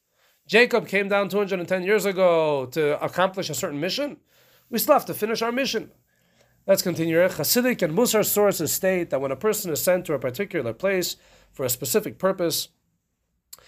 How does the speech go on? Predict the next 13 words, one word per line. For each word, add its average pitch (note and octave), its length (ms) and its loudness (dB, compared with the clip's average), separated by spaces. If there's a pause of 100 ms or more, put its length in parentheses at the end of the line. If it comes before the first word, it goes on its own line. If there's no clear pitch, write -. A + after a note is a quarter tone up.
(280)
later G#3 440 4
told G3+ 420 0
to E3+ 100 -4
leave G#3+ 260 -4
that F#3+ 220 0
place, D#3+ 420 0 (300)
<clears throat> - 300 -20
and G3+ 680 4
then D#3+ 140 -2
suddenly A3+ 420 -4
instructed G#3+ 560 -4
to E3+ 80 -2
return, A#3 540 2